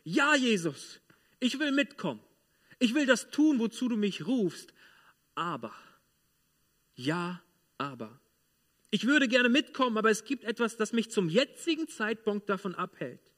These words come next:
Jesus, bevor ich dir nachfolge und diene, muss ich noch etwas Dringendes erledigen.“ An diesem Beispiel wird eine Gefahr erkennbar. Das Dringliche wird immer versuchen, das Wichtige zu verdrängen.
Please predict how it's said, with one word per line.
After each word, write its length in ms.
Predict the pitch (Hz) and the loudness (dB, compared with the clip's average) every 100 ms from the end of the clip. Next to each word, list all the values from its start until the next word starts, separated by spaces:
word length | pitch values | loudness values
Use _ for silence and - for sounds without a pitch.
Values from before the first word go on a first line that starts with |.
| _ _ _ - - | _ _ _ -20 -4
Jesus, 420 | 156 254 269 262 | 2 4 4 0
bevor 460 | - 214 - 285 349 | 0 0 2 0 2
ich 140 | 311 - | -2 -4
dir 120 | 254 | -2
nachfolge 600 | 220 226 247 - 190 175 | 0 0 0 0 0 2
und 340 | 202 190 - | 0 0 -2
diene, 340 | 240 302 240 165 - - | 0 0 0 -2 -6 2
muss 360 | 208 294 - | 4 4 2
ich 140 | 226 208 | -4 -4
noch 160 | 180 | -6
etwas 380 | 180 - 170 - | -6 -6 -6 -6
Dringendes 520 | 175 196 180 170 - _ - _ | -6 -4 -4 -6 -8 _ -20 _
erledigen.“ 640 | 160 156 147 127 117 120 131 _ _ _ _ _ _ - | -2 0 -2 -6 -12 -14 -20 _ _ _ _ _ _ -8
An 120 | - 165 | -4 0
diesem 300 | 226 247 175 | 0 0 0
Beispiel 500 | 190 208 - 151 139 | 0 -2 -4 -6 -6
wird 140 | 156 | -8
eine 220 | 160 165 | -8 -6
Gefahr 420 | 147 - - 135 | -6 -6 -6 -6
erkennbar. 580 | 131 - 139 120 110 107 _ _ _ _ _ _ _ _ _ _ _ _ - - | -8 -12 -10 -10 -12 -18 _ _ _ _ _ _ _ _ _ _ _ _ -18 -8
Das 200 | - - | -6 -4
Dringliche 600 | 175 254 220 185 135 165 - _ _ _ _ _ - | -4 -2 -2 -4 -6 -10 -14 _ _ _ _ _ -6
wird 200 | 151 156 | -6 -2
immer 260 | 220 254 | -2 -2
versuchen, 640 | 240 254 185 185 190 143 127 | -6 -8 -6 -4 -6 -8 -8
das 260 | 131 - | -8 -6
Wichtige 560 | 147 - - 156 151 151 _ _ | -8 -8 -10 -10 -10 -10 _ _
zu 160 | - 139 | -18 -14
verdrängen. 560 | - 123 - 117 107 | -12 -12 -10 -12 -12